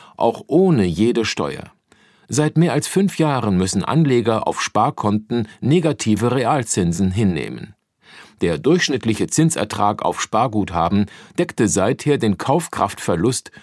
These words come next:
durch die Verbraucherpreisinflation nicht mehr ab.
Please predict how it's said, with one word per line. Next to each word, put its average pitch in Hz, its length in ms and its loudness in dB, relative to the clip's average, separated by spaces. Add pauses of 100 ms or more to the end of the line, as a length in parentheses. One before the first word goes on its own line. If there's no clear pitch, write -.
(100)
durch 131 180 -2
die 139 80 -2
Verbraucherpreisinflation 123 1600 0
nicht 92 340 0
mehr 113 160 0
ab. - 240 -6